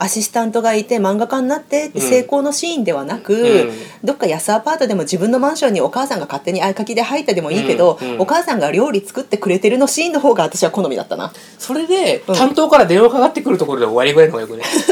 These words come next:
Speaker 1: なんかね、私持ち込みでね、
Speaker 2: うん。
Speaker 1: 若干厳しいこと言われて肩を落として帰るぐらいの方が好きだ。
Speaker 2: あー、まあね。
Speaker 1: うん。
Speaker 2: その方がリアル。
Speaker 1: うん。
Speaker 2: やっぱね、うん。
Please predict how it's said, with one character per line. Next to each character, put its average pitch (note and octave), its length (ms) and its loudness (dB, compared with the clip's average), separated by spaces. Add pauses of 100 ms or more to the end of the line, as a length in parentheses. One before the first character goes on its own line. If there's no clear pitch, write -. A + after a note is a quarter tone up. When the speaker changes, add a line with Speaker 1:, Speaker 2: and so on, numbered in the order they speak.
(800)
Speaker 1:
な G4+ 80 -4
ん - 20 -2
か B3+ 60 -4
ね、 G#3 60 -2
私 G3 240 -2
持 F3+ 120 0
ち - 80 -8
込 D4+ 100 -6
み D#4+ 100 -6
で D#4 100 -4
ね、 D4+ 300 -2
Speaker 2:
う B2 40 -2
ん。 A2+ 120 -4
Speaker 1:
若 A3 160 -4
干 D#4 280 -6
厳 D4+ 200 -4
し - 120 -10
い E4+ 80 -6
こ - 100 -10
と - 80 0
言 F3 100 4
わ F3 60 4
れ - 60 0
て - 100 -8
肩 D#4+ 220 0
を F#3+ 40 4
落 F#3+ 80 -2
と A#3 60 2
し - 60 -6
て G#3+ 100 -6
帰 A3+ 200 2
る G#3 80 0
ぐ A3+ 80 2
ら G#3 100 6
い C#3+ 40 0
の C3+ 60 -2
方 - 80 2
が C3+ 320 8
好 B2+ 60 6
き - 20 4
だ。 B2+ 80 2
Speaker 2:
あ - 20 0
ー、 C3 40 -6
ま A#2 120 -2
あ G#2 40 -16
ね。 B2 200 -4
Speaker 1:
う F#3 80 0
ん。 D#3+ 340 -2
Speaker 2:
そ - 120 -14
の E3 80 -8
方 G3 120 -6
が D#3 220 2
リ A#2+ 200 0
ア A#2 40 0
ル。 A#2+ 60 -8 (240)
Speaker 1:
う B3+ 40 -2
ん。 A3 120 0
Speaker 2:
や F#3+ 80 0
っ F3 60 -4
ぱ D#3+ 100 4
ね、 C#3+ 80 2
う C#3+ 120 -2
ん。 B2+ 200 -4